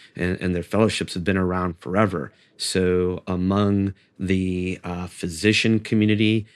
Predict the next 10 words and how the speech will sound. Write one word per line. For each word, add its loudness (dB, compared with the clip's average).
and 4
among 4
hospital 0
employers 2
and 2
patients -2
and -2
consumers 2
and 2
insurers, 0